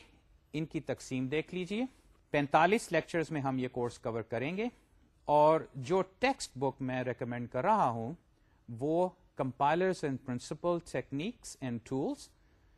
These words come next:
by Aho, Sethi and Ullman۔ یہ کتاب کافی مشہور کتاب ہے، بلکہ اس کا نام تو یہ ہے، لیکن اس کو، اس کا ایک قسم سے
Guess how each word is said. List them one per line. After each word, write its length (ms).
by 240
Aho, 240
Sethi 480
and 100
Ullman۔ 300
یہ 160
کتاب 520
کافی 360
مشہور 460
کتاب 420
ہے، 160
بلکہ 340
اس 120
کا 120
نام 420
تو 280
یہ 400
ہے، 120
لیکن 360
اس 160
کو، 300
اس 200
کا 160
ایک 240
قسم 240
سے 140